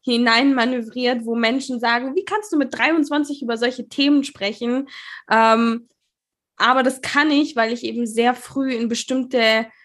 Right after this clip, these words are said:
ja, auch richtig painful Situationen reingekommen bin, wo ich rauswachsen musste. Und heute ist es einfach so,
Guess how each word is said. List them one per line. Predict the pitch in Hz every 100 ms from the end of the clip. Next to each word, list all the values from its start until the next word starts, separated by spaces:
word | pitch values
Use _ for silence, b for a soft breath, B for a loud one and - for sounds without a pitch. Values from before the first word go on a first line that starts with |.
| B -
ja, | 233 269 302
auch | 320 269
richtig | 285 285 -
painful | - - 311 311 294 - - 240 233 202
Situationen | 233 233 - 214 - 247 262 247
reingekommen | 208 220 240 233 233 208 214
bin, | 214 226 220
wo |
ich | 214 208 -
rauswachsen | 220 254 - - -
musste. | 233 254 262 208 208 254 277 B B B B
Und | 226 233
heute | 220 226 240 240
ist | 240
es | 262 240
einfach | 226 233 220
so, | - 226 226 240 277